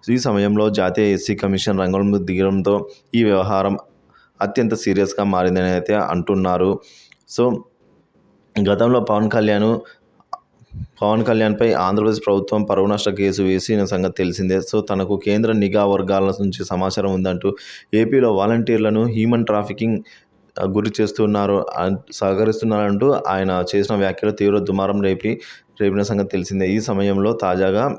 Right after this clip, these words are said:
జాతీయ ఎస్సీ కమిషన్ ఆదేశాల మేరకు పవన్ కళ్యాణ్పై అయితే మరో నాన్ బెయిలబుల్ కేసు అయితే నమోదైంది. So,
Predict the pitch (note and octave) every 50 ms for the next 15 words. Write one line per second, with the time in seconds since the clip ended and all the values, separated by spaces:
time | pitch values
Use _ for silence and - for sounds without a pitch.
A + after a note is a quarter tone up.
0 | - _ - G2 G2+ G2 G2 G2 - A#2 A2+ G#2+ G2 G2 F#2+ - - B2 B2 -
1 | G#2 G2 G2 G2 - - G#2+ A2+ - - _ - F2 F2+ F#2 G2 F#2+ - G2+ G2
2 | G2 F#2+ F#2+ F#2 F#2+ - A2+ - A2+ G2 F#2+ F#2+ G2 F#2+ G#2 G2 G2 G2 F#2+ F2
3 | F#2+ F#2 F2+ F2 - G#2+ G#2+ F#2+ F2+ F#2 F#2+ F#2 - - - - - - _ -
4 | G2+ G2 G#2+ A#2 A#2 G2+ F#2 A#2 F#2+ G2+ G#2 G2+ G#2 G#2 G#2 G#2 - - - G2
5 | F#2+ F#2+ - G2 F#2+ F#2 - A#2+ A#2 A2+ F#2+ F#2+ F#2+ F#2+ F#2 F#2+ F#2 F#2 F2+ F#2
6 | F#2+ G2+ G2+ - - _ _ _ _ _ _ _ - - A#2+